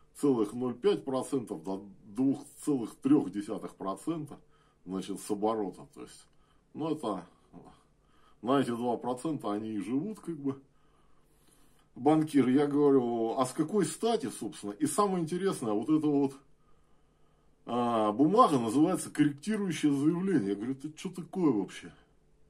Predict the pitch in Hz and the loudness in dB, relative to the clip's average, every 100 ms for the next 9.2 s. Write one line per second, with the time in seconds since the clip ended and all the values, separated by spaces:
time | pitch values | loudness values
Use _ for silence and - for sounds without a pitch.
0 | _ _ _ _ _ _ - 90 - - | _ _ _ _ _ _ -8 -8 -8 -14
1 | - 92 90 98 95 90 92 87 98 117 | -8 -4 -2 -2 -2 -4 -4 -6 -4 -4
2 | - 202 165 135 127 131 165 160 131 104 | -2 0 2 2 2 -2 -2 -2 -2 -2
3 | 92 92 87 110 113 147 147 113 101 - | -2 -4 -4 -4 -4 -2 -4 -4 -10 -2
4 | 156 127 - 98 82 - _ _ _ - | 0 0 -6 -12 -14 -16 _ _ _ -20
5 | _ _ _ 92 90 92 92 90 90 107 | _ _ _ -10 -6 -6 -6 -10 -8 -2
6 | 104 151 - 139 139 110 92 - 113 127 | 2 2 2 0 0 -4 -10 -10 -6 -2
7 | 135 131 101 - 95 82 - 92 85 85 | -2 -4 -10 -10 -12 -12 -10 -8 -6 -8
8 | 87 117 151 139 131 127 127 123 107 87 | -4 6 6 6 2 0 -2 -6 -6 -6
9 | 76 73 | -12 -16